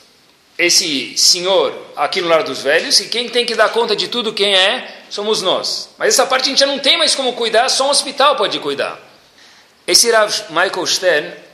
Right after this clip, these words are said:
contando isso para os filhos, no sábado de manhã, antes da operação, falou o seguinte, "Eu entendi que alguém precisava agir. Era eu, eu era um avrer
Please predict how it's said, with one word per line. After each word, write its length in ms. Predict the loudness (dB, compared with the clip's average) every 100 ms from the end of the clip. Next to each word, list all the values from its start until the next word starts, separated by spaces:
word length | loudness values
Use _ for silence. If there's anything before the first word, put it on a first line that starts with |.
| _ _ _ -20 -12
contando 340 | -8 -4 -2
isso 160 | -2 -4
para 140 | -6
os 120 | -8 -6
filhos, 440 | -8 -10 -10 -10
no 100 | -6
sábado 340 | -2 -2 -4
de 100 | -10
manhã, 280 | -4 -2 -2 -4
antes 200 | -6 -6
da 80 | -6
operação, 640 | -6 -6 -2 0 0 -4 -10 -18 -18 -18 -6
falou 260 | 0 2
o 40 | 2
seguinte, 520 | 0 -2 -4 -6 -8 -18 -20 -20 -20 -18 0
"Eu 220 | 2 2
entendi 840 | 0 -2 -2 -2 -2 -2 -6 -12 -20 _ _ _
que 80 | -6
alguém 220 | -4 -4
precisava 400 | -6 -2 -2 0
agir. 280 | 0 -2 -8 -14 -20 _ _ _ -2
Era 200 | 2 4
eu, 280 | 4 0 -4
eu 180 | -2 0
era 140 | 2
um 100 | 0
avrer 340 | -2 -2 -4